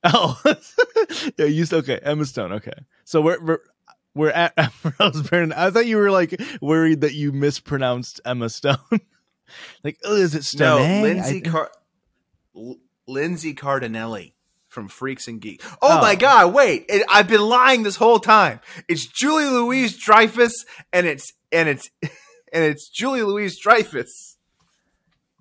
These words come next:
Speaker 1: <laughs> Just two of 'em. Give me two of 'em. Give me Future.
Speaker 2: Yeah, give me, like, give me, like, season four of Veep.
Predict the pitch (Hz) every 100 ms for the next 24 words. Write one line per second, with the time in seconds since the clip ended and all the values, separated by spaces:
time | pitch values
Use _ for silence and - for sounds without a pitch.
0 | _ - 165 139 - - - 226 170 147
1 | 165 156 - 185 208 165 127 98 - -
2 | - 208 247 247 240 247 202 139 135 180
3 | 180 170 190 220 - 240 247 240 _ -
4 | _ - - - 208 208 127 - _ _
5 | _ _ - - 180 - _ 156 170 175
6 | 160 151 135 131 151 160 160 131 123 _
7 | _ _ - - 190 196 175 143 - 180
8 | 185 208 220 220 202 165 170 202 262 -